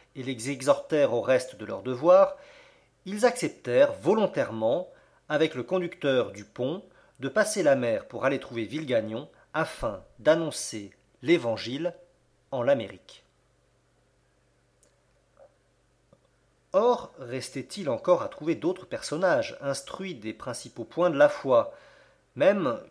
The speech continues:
comme Villegagnon mandait, des artisans experts en leur art,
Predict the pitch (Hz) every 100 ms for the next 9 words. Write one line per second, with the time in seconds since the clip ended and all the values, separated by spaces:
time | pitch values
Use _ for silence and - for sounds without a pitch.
0 | _ - 117 110 104 98 107 107 117 117
1 | 120 117 107 110 110 135 202 220 - _
2 | _ _ _ 127 127 147 - 139 160 190
3 | 185 175 170 - - 190 180 135 139 151
4 | 147 127 113 104